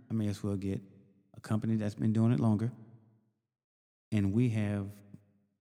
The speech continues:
an innate trust for them over ourselves. Them too. They would rather see somebody look like them.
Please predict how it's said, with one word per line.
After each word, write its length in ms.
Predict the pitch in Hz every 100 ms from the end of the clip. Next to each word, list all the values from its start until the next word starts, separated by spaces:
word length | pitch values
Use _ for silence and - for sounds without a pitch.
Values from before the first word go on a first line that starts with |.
| _
an 140 | 104 -
innate 400 | 120 117 120 120
trust 560 | - 160 131 - - -
for 120 | -
them 320 | 196 147 127 - - - _ _ -
over 220 | 127 117
ourselves. 680 | 110 110 - 135 - - - - _ _ _ _ _ _
Them 300 | 101 113 110
too. 260 | - 127 95 - - - _ _ _ _ _ _ _ _ _ _ _ _ -
They 160 | 113
would 140 | 131 110
rather 240 | 110 104
see 180 | - 107
somebody 360 | - 107 98
look 220 | 92 107 -
like 200 | - -
them. 240 | 67 -